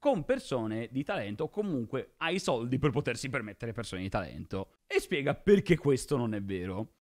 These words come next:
E dice: "La Riot è molto, molto grande e quindi tende a poter avere il lusso di poter prendere persone di talento, persone capaci, persone che hanno una grande esperienza, persone che hanno dimostrato più e più volte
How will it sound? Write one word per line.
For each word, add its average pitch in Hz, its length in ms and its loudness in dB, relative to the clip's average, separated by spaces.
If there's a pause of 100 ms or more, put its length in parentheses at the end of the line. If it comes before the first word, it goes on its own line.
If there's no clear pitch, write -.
(120)
E 269 100 -8
dice: 160 380 0
"La 277 340 4
Riot 180 320 2
è 143 460 2
molto, 165 560 4
molto 175 320 2
grande 117 720 -4
e 277 180 -6
quindi 143 460 0
tende 202 640 0
a 131 260 -6 (180)
poter 123 200 -4
avere 160 220 0
il 196 80 0
lusso 143 440 -4
di 160 100 -4
poter 170 240 -2
prendere 120 380 -4
persone 107 340 -6
di 101 120 -2
talento, 95 360 -8
persone 127 400 -6
capaci, 117 580 -4
persone 156 380 -4
che 143 120 -4
hanno 139 240 -2
una 131 180 -4
grande 117 260 -6
esperienza, 180 560 -6
persone 139 340 -6
che - 100 -2
hanno 131 160 -4
dimostrato 139 640 -4
più 143 160 -2
e - 40 -2
più 131 140 -4
volte 117 500 -2